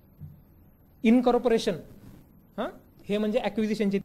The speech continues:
नागरिकत्व कसं मिळवतो, हां, हे त्याचा short form केलेला आहे. By birth, by registration, by nationalization, by descent and by ॲक-, अ, अ,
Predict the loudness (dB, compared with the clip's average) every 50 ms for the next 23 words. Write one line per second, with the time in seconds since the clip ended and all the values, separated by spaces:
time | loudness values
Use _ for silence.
0 | -4 -2 0 2 4 4 4 4 4 4 2 4 2 2 2 2 2 4 6 6
1 | 8 10 10 8 8 6 4 2 2 2 -6 -18 -20 -20 -20 -18 -14 -12 -12 -10
2 | -10 -6 -2 0 0 2 0 -2 -2 -2 0 2 2 0 0 0 -2 -2 0 0
3 | -2 -2 -2 -2 -4 -6 -10 -16 -20 -20 -20 -20 -20 -20 -20 -20 -20 -20 -20 -20
4 | -20 -20 -20 -20 -20 -20 -20 -20 -20 -20 -20 -20 -20 -20 -20 -20 -20 -20 -20 -20
5 | -20 -20 -20 -20 -20 -20 -20 -20 -20 -20 -20 -20 -20 -20 -20 -20 -18 -12 -4 0
6 | 2 2 4 4 6 4 4 4 2 2 4 4 4 6 4 2 0 -2 -4 -2
7 | 0 2 2 4 4 2 2 2 0 -4 -10 -18 -20 -20 -14 -6 0 2 4 4
8 | 4 4 2 2 2 0 0 0 0 2 4 4 4 4 4 2 0 0 -2 -2
9 | 0 0 0 0 0 0 0 0 0 0 -2 -2 0 0 -2 -2 0 0 0 0
10 | -2 -4 -8 -10 -10 -10 -10 -12 -12 -8 -8 -8 -8 -10 -16 -20 -20 -20 -20 -20
11 | -16 -14 -14